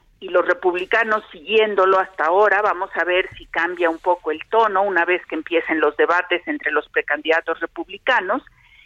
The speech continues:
Y por otro lado, Biden, que in-, sigue insistiendo en la unidad sin mayor éxito con los votantes trumpistas y republicanos, pero que dice, "A ver, vamos a pelear la campaña,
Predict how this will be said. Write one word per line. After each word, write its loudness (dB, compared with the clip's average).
Y -10
por 2
otro 2
lado, 2
Biden, -2
que -4
in-, -8
sigue -6
insistiendo 0
en 0
la 2
unidad 0
sin -12
mayor 2
éxito -4
con -2
los 0
votantes 0
trumpistas -2
y 2
republicanos, -2
pero 0
que 2
dice, -4
"A 2
ver, 2
vamos 0
a 0
pelear 0
la -2
campaña, -4